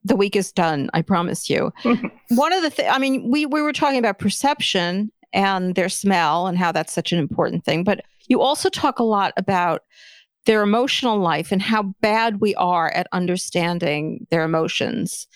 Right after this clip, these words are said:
Speaker 1: So how bad are we and how, how do we get better?
Speaker 2: The funny thing is, all we really have to go on is dogs' behavior, right? So we have to make inferences from how dogs act to what their experience is like.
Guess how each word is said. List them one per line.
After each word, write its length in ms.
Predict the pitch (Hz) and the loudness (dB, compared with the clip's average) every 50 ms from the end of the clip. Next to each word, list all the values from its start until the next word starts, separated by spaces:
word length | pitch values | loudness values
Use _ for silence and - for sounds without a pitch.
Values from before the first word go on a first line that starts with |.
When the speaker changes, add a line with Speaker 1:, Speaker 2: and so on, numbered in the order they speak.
| - - - - _ | -20 -20 -20 -18 _
Speaker 1:
So 300 | - - - 254 233 - - | -2 0 2 2 2 0 -4
how 200 | - - - 285 | -4 -2 0 0
bad 240 | 294 294 302 285 262 | 0 2 2 2 2
are 180 | 247 226 220 226 | 2 2 2 2
we 300 | 214 180 151 151 143 - | 2 2 2 0 0 0
and 240 | - 175 180 185 196 | -2 -2 -2 -2 -2
how, 280 | 202 202 185 196 196 - _ - | 0 0 0 0 -2 -6 _ -6
how 180 | - - 190 | -2 0 0
do 80 | 190 202 | 2 2
we 120 | 190 185 | 0 0
get 200 | 180 180 170 - - | 0 -2 -4 -2 -2
better? 380 | 180 180 170 143 - - 190 - _ _ _ _ _ _ _ _ _ _ | -2 -2 -2 -2 -4 -4 -6 -10 _ _ _ _ _ _ _ _ _ _
Speaker 2:
The 100 | - 247 | 2 2
funny 280 | 240 254 277 330 349 - | 4 4 2 2 2 2
thing 160 | - 208 208 | 2 2 2
is, 260 | 214 202 165 151 - - - | 2 2 2 0 -2 0 2
all 160 | 180 196 214 | 2 4 4
we 120 | 220 208 175 | 4 2 2
really 280 | 165 180 185 175 170 | 2 2 2 2 2
have 360 | 165 170 139 135 113 - - | 2 0 0 0 0 -2 -6
to 100 | - - | -8 -2
go 200 | - 139 156 170 | 0 2 2 2
on 360 | 147 110 - - - 123 170 - _ _ _ _ _ _ - | 2 0 0 0 -2 -4 -8 -12 _ _ _ _ _ _ 0
is 600 | 180 180 170 160 156 156 - - - - - - _ _ _ _ _ _ _ _ _ | 2 2 4 2 0 -2 -4 -6 -6 -8 -10 -12 _ _ _ _ _ _ _ _ _
dogs' 300 | - 170 165 156 - - | 2 4 4 2 0 -4
behavior, 600 | - - 120 - 135 131 135 - - - - - - | -6 -6 -2 0 0 0 0 0 -4 -4 -4 -2 0
right? 240 | 131 135 151 160 - | 0 2 2 0 -2
So 80 | - 165 | -2 -2
we 80 | 165 | 0
have 200 | - - 220 214 - | 2 2 0 0 0
to 100 | - 190 | -2 -2
make 180 | 180 160 - | -2 -2 -2
inferences 640 | - 175 175 175 - 170 165 - - 127 117 - - | -2 -4 -2 0 0 -2 -2 0 0 0 0 0 -2
from 140 | - 147 147 | -4 -2 0
how 480 | - 151 151 147 143 143 147 151 - - _ _ _ | 0 2 2 2 2 2 0 -2 -4 -8 _ _ _
dogs 360 | - 156 143 143 143 139 - - - | 0 2 2 2 0 -4 -4 0 2
act 380 | 220 185 135 110 - - - - - - | 2 2 2 0 -2 -8 -12 -14 -6 -2
to 120 | 170 156 | -2 -2
what 360 | 143 147 160 156 - - - _ | 0 2 2 0 0 -2 -6 _
their 140 | - 147 143 | -2 -2 -2
experience 640 | 143 - - - - 143 139 135 123 120 127 - - | -2 -4 -10 -8 -4 -4 -2 -2 -4 -6 -10 -10 -8
is 180 | 117 120 - | -8 -6 -2
like. 240 | - 90 82 - - | 0 0 0 0 -4